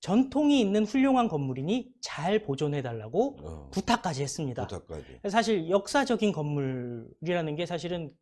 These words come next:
Speaker 1: 그 가치가 있지 않습니까? 그
Speaker 2: 그렇죠.
Speaker 1: 주민들에게도 가치가 있고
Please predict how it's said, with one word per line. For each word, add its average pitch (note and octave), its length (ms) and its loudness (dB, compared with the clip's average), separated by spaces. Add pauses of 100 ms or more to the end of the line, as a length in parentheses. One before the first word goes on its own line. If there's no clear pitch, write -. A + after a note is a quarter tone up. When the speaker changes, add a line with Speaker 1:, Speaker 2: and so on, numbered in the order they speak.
(360)
Speaker 1:
그 F3 120 -6
가치가 - 520 2
있지 C#3 180 -2
않습니까? C3+ 400 -6
그 A#2+ 80 4
Speaker 2:
그렇죠. C#3 220 0
Speaker 1:
주민들에게도 D3+ 680 0
가치가 C#3 360 -4
있고 A#3+ 480 0